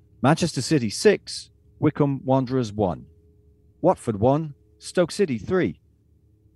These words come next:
Fulham nil, Leeds United nil. Leeds United win six five on penalties.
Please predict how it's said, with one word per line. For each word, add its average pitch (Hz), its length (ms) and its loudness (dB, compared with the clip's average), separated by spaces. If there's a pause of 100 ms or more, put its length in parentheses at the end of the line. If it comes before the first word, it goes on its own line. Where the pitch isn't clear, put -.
(140)
Fulham 175 400 0
nil, 135 320 0 (320)
Leeds 143 260 -2
United 127 360 -2
nil. 73 220 -8 (880)
Leeds 107 180 -2
United 110 300 0
win 113 120 -2
six - 260 -10
five 117 260 0
on 107 100 -4
penalties. - 520 -8